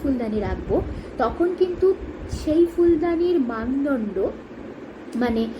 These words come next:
একটার তুলনায় আরেকটা ফুলদানি বিচারের যে, আহ, অভিজ্ঞতাটা হবে বা যে বিষয়টা ঘটবে সেটা অনেক বেশি প্রত্যক্ষ হবে। মানে আমার কাছে একটা মোবাইলই আছে,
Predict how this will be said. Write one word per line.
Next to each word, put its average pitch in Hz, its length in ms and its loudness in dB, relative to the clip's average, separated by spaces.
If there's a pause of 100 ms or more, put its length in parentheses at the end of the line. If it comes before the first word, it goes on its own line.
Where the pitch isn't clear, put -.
(260)
একটার 349 560 0 (300)
তুলনায় 339 560 4 (180)
আরেকটা 339 460 0
ফুলদানি 240 640 0
বিচারের 233 640 2
যে, 277 280 4 (420)
আহ, - 1400 -4
অভিজ্ঞতাটা 262 880 4
হবে 170 340 -4 (480)
বা 185 300 -2 (240)
যে 190 360 2 (1120)
বিষয়টা 302 520 4 (100)
ঘটবে 190 280 0
সেটা 311 200 -4
অনেক 269 160 0
বেশি 285 180 -2 (100)
প্রত্যক্ষ 277 600 0
হবে। 170 280 -4
মানে 262 140 0
আমার 277 220 0
কাছে 349 220 0
একটা 302 280 -2
মোবাইলই 277 500 4
আছে, - 240 -10